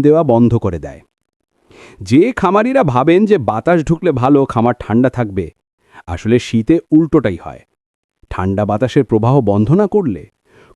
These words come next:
কবুতর একের পর এক অসুস্থ হয়। সবচেয়ে ভয়ঙ্কর ব্যাপার হলো, একবার যদি ঠান্ডা বাতাসে কবুতরের শ্বাসযন্ত্র দুর্বল হয়ে যায়, তাহলে নিউমোনিয়া খুব সহজেই ধরে যায়। আর নিউমোনিয়া থেকে মৃত্যু পর্যন্ত সময় লাগে মাত্র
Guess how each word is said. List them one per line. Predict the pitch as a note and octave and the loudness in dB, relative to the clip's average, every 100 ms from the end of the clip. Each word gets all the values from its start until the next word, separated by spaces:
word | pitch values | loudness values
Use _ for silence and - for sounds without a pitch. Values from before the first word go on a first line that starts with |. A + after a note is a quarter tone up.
| - | 0
কবুতর | C#3+ F3+ A#3 A#3 - - | 0 0 0 0 0 -8
একের | - C3 - F#3 | -6 -4 0 0
পর | - G3+ | 0 -2
এক | G3+ - | -2 -4
অসুস্থ | - A3 - G#2 | -4 -4 -6 -8
হয়। | D#2 - _ _ _ _ _ _ - - | -8 -16 _ _ _ _ _ _ -20 -8
সবচেয়ে | - F3 A#3+ D3 | -4 -2 0 0
ভয়ঙ্কর | G#2+ C#3 A3 C4 A#3+ | 2 2 2 0 0
ব্যাপার | G#3+ A#3 G#3 | 2 2 2
হলো, | G3+ F2 - _ _ _ - | 2 0 -4 _ _ _ -10
একবার | G2 A2+ C#3 C#3+ G#3+ G3+ | -4 -4 -2 0 0 -2
যদি | A3 A#3+ | -4 -4
ঠান্ডা | - A2+ C#3 D#3+ | -2 2 2 2
বাতাসে | A#2 C3+ E3 F3+ | 0 -2 -2 0
কবুতরের | - B2+ D3+ D#3+ B2+ | 0 2 2 2 2
শ্বাসযন্ত্র | - - A2 A2 B2+ D#3 E3+ F3+ E3 | -2 -4 -2 -2 0 0 2 2 0
দুর্বল | G2+ A#2+ C#3 G3 | 2 2 2 2
হয়ে | E3 F#3 | 2 2
যায়, | D3 E2+ C2 _ _ _ _ _ - | 2 -2 -8 _ _ _ _ _ -2
তাহলে | A2 B2 | 2 4
নিউমোনিয়া | G2+ A2+ C#3+ E3+ F#3+ G#3 | 6 6 6 4 2 2
খুব | G3 G#3 | 0 -2
সহজেই | D#3+ D#3+ D3+ E3+ F#3+ | -2 0 2 2 2
ধরে | D#3 D3 | 2 2
যায়। | A2 - _ _ _ _ _ _ _ | 0 -6 _ _ _ _ _ _ _
আর | - E2 | -12 -6
নিউমোনিয়া | F2+ G#2+ B2+ D3+ D#3 | 2 4 6 4 4
থেকে | D3+ D3+ | 2 4
মৃত্যু | A#2+ A2+ C#3 - E3 | 4 4 2 0 0
পর্যন্ত | E3 D3 D#3+ D#3 | 2 2 2 2
সময় | - C#3+ E3 | 0 0 0
লাগে | D#3+ E3+ | 0 0
মাত্র | F#3 B2+ C3+ - | 2 2 2 0